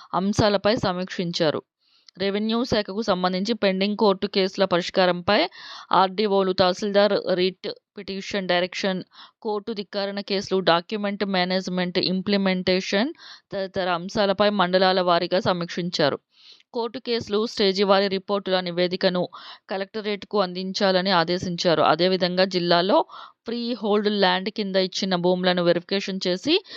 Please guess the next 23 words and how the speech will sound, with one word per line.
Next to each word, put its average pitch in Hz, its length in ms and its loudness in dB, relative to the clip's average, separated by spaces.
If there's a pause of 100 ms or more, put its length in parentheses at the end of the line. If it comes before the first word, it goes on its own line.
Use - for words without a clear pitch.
(240)
నివేదికను 208 580 -2
సమర్పించాలన్నారు. 180 1080 -2 (520)
ఇటీవల 233 360 -2
జిల్లాలో 202 440 2
వరదల 196 300 2
కారణంగా 190 480 0
నష్టానికి 190 480 -2
సంబంధించి 185 500 0
పూర్తి 196 440 -2
నివేదిక 180 420 -4 (500)
త్వరితగతిన 202 920 -2
కలెక్టరేట్కు 190 720 -2
అందజేయాలని 180 580 2
కలెక్టర్ 185 420 -2
ఆదేశించారు. 170 680 -2 (400)
భారీ 202 320 -2
వర్షాలు, 202 520 0
వరదలు 190 420 2
కారణంగా 185 580 2
రె-, 180 200 2 (140)
జిల్లా 185 400 -2
రెవెన్యూ 175 420 -4
యంత్రాంగం 175 580 0